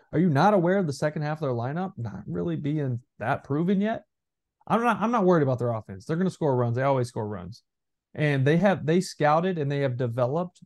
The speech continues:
um, from A ball, rookie ball up. Like, they have guys coming. They have a good farm. They're gonna be good. There might be random plug-in guys we don't know, but they're gonna be good players. Um,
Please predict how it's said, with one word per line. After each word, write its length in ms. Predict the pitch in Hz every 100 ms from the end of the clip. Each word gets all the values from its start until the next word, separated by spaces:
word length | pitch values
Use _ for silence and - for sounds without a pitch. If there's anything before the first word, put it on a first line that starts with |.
| _ -
um, 240 | 127 120
from 300 | 117 135 120 - _ _ -
A 100 | 165
ball, 460 | 160 156 147 143
rookie 240 | 147 147 160
ball 380 | 135 143 131 82
up. 240 | 120 - -
Like, 200 | 123 -
they 160 | 156
have 240 | 156 160 139
guys 240 | 135 131
coming. 300 | - 127 110
They 80 | 107
have 140 | 139
a 40 | 143
good 220 | 147 135
farm. 420 | 139 135 131 131 - _ _ _ - - _ _ _
They're 100 | -
gonna 140 | 147 185
be 100 | 151
good. 260 | 135 110 - _ _ _ _ -
There 140 | 139
might 180 | 151 170
be 160 | 170
random 400 | 151 135 156 165
plug-in 400 | 131 151 151 156
guys 260 | 147 147 139
we 80 | 131
don't 140 | 139 127
know, 180 | 131
but 120 | 160 123
they're 120 | 131
gonna 140 | 143
be 100 | 135
good 180 | 127 131
players. 540 | 135 165 123 110 117 _ _ _ _ _
Um, 460 | 127 120 117 113